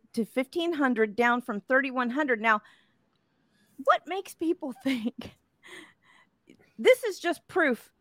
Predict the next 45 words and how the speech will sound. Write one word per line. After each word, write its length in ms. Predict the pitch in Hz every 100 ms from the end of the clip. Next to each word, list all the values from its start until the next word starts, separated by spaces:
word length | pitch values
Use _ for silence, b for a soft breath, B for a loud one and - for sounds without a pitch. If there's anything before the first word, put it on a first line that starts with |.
| _
that 200 | 220 233
whenever 600 | 214 233 254 403 415 403 -
we 480 | 220 285 294 262 440
here 240 | 339 311 285
at 100 | 226
Y 180 | 254 247
A 280 | 220 233 - 233
A 40 | 220
tell 300 | - 285 294
you 360 | 277 190 185
that 160 | 196 214
it's 140 | 220
a 40 | 240
hundred 220 | 269 359
percent 320 | 370 - 311
up 80 | 285
to 100 | 277
the 80 | 226
finance 560 | - 269 277 208 185
manager 380 | 214 196 190 196
as 140 | 202 -
to 100 | 220
how 120 | 302
much 220 | 320 -
they 120 | 262
mark 260 | 247 254 269
up 80 | 247
a 40 |
vehicle 360 | 208 226 220 202
service 360 | 359 381 311
contract, 520 | - 214 185 185 185
which 160 | 214 208
is 100 | 220
anywhere 360 | 277 349 294 233
from 180 | 233
a 60 | 190 -
thousand 380 | 294 320 285
dollars 360 | 254 220 208 196
to 100 | 196
thirty-five 640 | 196 196 180 - 403 427 339
hundred 260 | 254 226
dollars, 500 | 202 180 185 180 180 b b b b
there's 440 | 175 196 233 233 220
your 140 | 226
proof. 460 | 220 - 208 151